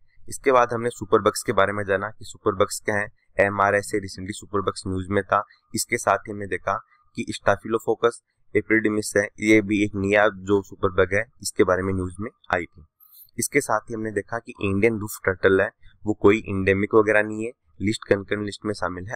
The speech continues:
आईयूसीएन की, और इसे पालतू तौर पे भी रखा जाता है। इसी के साथ हमने लास्ट में डिस्कस किया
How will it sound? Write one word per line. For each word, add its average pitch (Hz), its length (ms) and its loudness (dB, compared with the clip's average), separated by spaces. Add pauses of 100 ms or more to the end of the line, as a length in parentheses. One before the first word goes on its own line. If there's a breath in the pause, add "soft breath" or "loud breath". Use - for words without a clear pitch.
आईयूसीएन 95 460 -4
की, 139 180 -18 (240)
और 98 140 0
इसे - 120 -4
पालतू 95 420 0
तौर 95 300 -8
पे 95 100 -2
भी 151 180 -14 (120)
रखा 104 200 0
जाता 85 280 -8
है। 76 60 -14 (840 loud breath)
इसी 117 180 -2
के 131 80 -2
साथ 127 240 0
हमने 117 140 -4
लास्ट 107 300 0
में 120 100 -4
डिस्कस - 380 -4
किया 110 200 -2